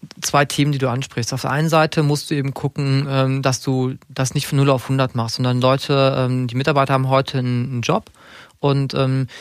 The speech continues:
sie werden sukzessive in dieses neue System reinkommen. Deswegen beschreiben wir bei Fleet im Grunde auch die verschiedenen, ähm, Status, die so eine Mission haben kann,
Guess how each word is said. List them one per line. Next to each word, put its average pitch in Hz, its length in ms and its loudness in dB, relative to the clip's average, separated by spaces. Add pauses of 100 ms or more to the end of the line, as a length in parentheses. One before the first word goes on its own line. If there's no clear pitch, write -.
(100)
sie - 160 -6
werden 135 200 4
sukzessive 143 640 0
in 135 120 0
dieses 127 260 -4
neue 127 220 2
System 123 340 -2
reinkommen. 117 440 -2
Deswegen 127 260 0
beschreiben 131 340 2
wir 143 60 2
bei 139 100 4
Fleet 147 320 -2
im 147 140 -2
Grunde 143 260 2
auch 131 140 2
die 131 120 -4
verschiedenen, 123 880 -2
ähm, 123 220 -2
Status, 139 460 0
die 143 100 -4
so 123 140 0
eine 123 180 2
Mission 135 480 0
haben 127 240 2
kann, 131 300 0